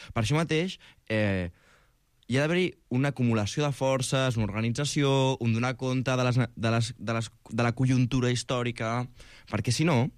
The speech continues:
el que succeeix és que es va alimentar una mera pulsió. I després, doncs, tenim les dues fotos de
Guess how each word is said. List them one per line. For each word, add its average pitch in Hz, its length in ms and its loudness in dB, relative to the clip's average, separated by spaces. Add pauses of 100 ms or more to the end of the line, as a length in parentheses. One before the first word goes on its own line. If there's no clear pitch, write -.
el 101 80 -2
que 104 80 -2
succeeix 127 580 -2 (180)
és 110 100 -4
que 113 80 -2
es 104 80 0
va 113 100 2
alimentar 131 320 2
una 110 160 0
mera 110 260 0
pulsió. 110 600 0 (760)
I 208 360 2
després, 131 460 0
doncs, - 240 -4
tenim 107 180 4
les 123 140 2
dues 113 160 0
fotos 123 340 -2
de 107 80 -2